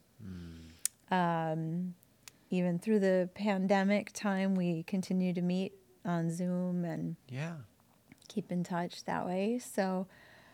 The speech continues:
Speaker 2: um, I became a greeter. I'm not sure if I already mentioned that. Throw that in. Um, but yeah, I just felt like this was home. This is where my friends were.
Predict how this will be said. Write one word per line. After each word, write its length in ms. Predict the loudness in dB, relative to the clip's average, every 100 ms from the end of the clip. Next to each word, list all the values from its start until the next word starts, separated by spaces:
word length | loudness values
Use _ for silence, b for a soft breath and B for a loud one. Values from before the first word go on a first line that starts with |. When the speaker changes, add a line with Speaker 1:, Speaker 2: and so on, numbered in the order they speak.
| b
Speaker 2:
um, 720 | 2 4 6 6 4 2 0 -8 _ _ _ _ _ _ _
I 140 | 2 4
became 400 | 4 2 2 2
a 40 |
greeter. 480 | 2 2 2 2 0
I'm 80 | 0
not 140 | -2
sure 140 | -4 -4
if 80 | 0
I 40 |
already 240 | 0 2
mentioned 400 | 0 -2 -4 -4
that. 220 | -4 -4 -8
Throw 220 | -6 -4 -2
that 220 | -2 -2
in. 240 | -2 -4 b b b b -6
Um, 540 | -2 0 0 -2 -4 -6 0
but 160 | 2
yeah, 320 | 4 4 4 0 0
I 80 | 2
just 360 | 2 -2 -10
felt 240 | -2 2 4
like 180 | 4 0 -10 _ _ _ 4
this 240 | 4 4
was 140 | -2 4
home. 520 | 4 4 2 -2 -4
This 200 | -2 0
is 120 | 0 2
where 160 | 4
my 140 | 6 4
friends 460 | 2 2 2 0
were. 280 | 0 2 0